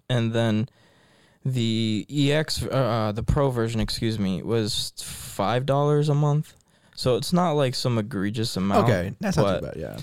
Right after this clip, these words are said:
Speaker 1: but still, it's a little
Speaker 2: Yeah.
Speaker 1: bit annoying, you know?
Speaker 2: Mm.
Speaker 1: Right now I'm on the trial, though, <laughs> for the E-, I'm, I'm doing the free trial for E X. <laughs> And then I'll go back to the pro 'cause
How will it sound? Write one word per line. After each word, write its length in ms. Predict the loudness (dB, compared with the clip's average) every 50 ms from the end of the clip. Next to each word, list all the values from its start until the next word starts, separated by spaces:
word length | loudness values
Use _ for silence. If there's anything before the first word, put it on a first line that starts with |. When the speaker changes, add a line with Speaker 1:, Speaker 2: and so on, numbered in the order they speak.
| -14 -14 -18 _ _
Speaker 1:
but 140 | -2 -2 -2
still, 420 | -4 -2 0 2 4 4 4 4
it's 160 | 2 2 2
a 60 | 4
little 200 | 4 4 4 4
Speaker 2:
Yeah. 40 | 2
Speaker 1:
bit 80 | 2 2
annoying, 500 | 2 2 2 2 2 2 0 0 0 -2 -4 -8 -8
you 180 | _ 0 2 2
know? 240 | 2 2 2 2 0 -2 -6
Speaker 2:
Mm. 220 | -6 -6 -2 0
Speaker 1:
Right 140 | 2 2 4
now 120 | 4 4
I'm 100 | 4 4 4
on 100 | 4 2
the 80 | 2 2
trial, 400 | 2 0 2 2 2 2 2 0
though, 280 | 2 2 2 2 2
<laughs> 1160 | 2 0 0 -2 -4 -4 -4 -6 -6 -6 -8 -10 -12 -12 -12 _ _ _ -20 -18 -16 -16 -10 -6
for 140 | -2 -2
the 220 | 0 0 0 0 0
E-, 60 | 0 0
I'm, 220 | 0 0 0 2
I'm 140 | 2 2 2
doing 260 | 4 4 4 4 4
the 80 | 2 0
free 240 | 0 0 0 0 0
trial 280 | 0 0 0 2 0
for 140 | 0 -2 -2
E 220 | -2 0 0 0
X. 380 | 2 0 0 -2 -6 -10 -16 -16 _ _ _ _ _ _ 0
<laughs> 80 | 0 2 4 2 2 2 2 2 2 2 0 0 -2 -4 -6 -10 _ _ _ -20 -20 -20 -18 -16 -12 -12 -12 -12 -6
And 240 | -4 -2 0 2 2
then 120 | 2 2
I'll 140 | 2 2 2
go 180 | 2 2 0 2
back 300 | 2 0 0 -2 -2 -4
to 100 | -4 -4
the 100 | -2 -2
pro 320 | -2 -4 -4 -4 -4 -6
'cause 320 | -6 -6 -6 -6 -8 -10